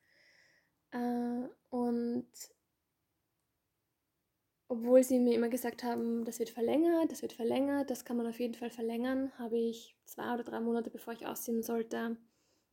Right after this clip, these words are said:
einen Brief bekommen eben mit, äh, „Das Mietverhältnis wird dann beendet, äh, mit Auslauf, mit Auslauf der Befristung.“ Und ich war so überfordert von meinem, meinem ganzen Leben,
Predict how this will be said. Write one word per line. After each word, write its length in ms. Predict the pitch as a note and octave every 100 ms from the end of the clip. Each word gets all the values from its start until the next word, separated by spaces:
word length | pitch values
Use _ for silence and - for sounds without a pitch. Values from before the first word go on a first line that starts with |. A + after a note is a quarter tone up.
| _ _
einen 340 | - A#3 B3+ C4
Brief 200 | D4+ D4+
bekommen 400 | B3+ A#3+ A#3+ A#3
eben 260 | A#3+ A#3
mit, 300 | A#3 A#3 - - _ _ _ _ _ _ _ _ _ _ -
äh, 320 | B3 B3 A#3+
„Das 240 | A#3+ -
Mietverhältnis 800 | B3 A#3+ - A#3+ A#3+ A#3+ A#3+ -
wird 300 | A#3 A3+ -
dann 140 | A#3+ A3+
beendet, 640 | A#3 B3+ B3+ - - - _ _ _ _ _ -
äh, 380 | A3+ A3+ A#3 A#3 A3+ -
mit 280 | A#3+ A#3 A#3 -
Auslauf, 720 | A3+ A3+ A#3 A#3 A#3 - - _ _ _
mit 160 | -
Auslauf 400 | - A3+ A#3+ A#3+
der 160 | - A3+
Befristung.“ 640 | A3+ - C#4 - - A#3+ - _ _ _ _ _ _ _ _ _ _ _ _ _ _ -
Und 180 | A#3+ A#3+
ich 120 | A#3+
war 80 | A#3+
so 120 | A3+
überfordert 400 | B3 B3 A#3+ A3+
von 120 | A#3+
meinem, 400 | A#3 A3 A3 A#3
meinem 180 | - A#3+
ganzen 380 | A3+ A#3+ B3 A#3
Leben, 460 | B3 B3 C4+ D4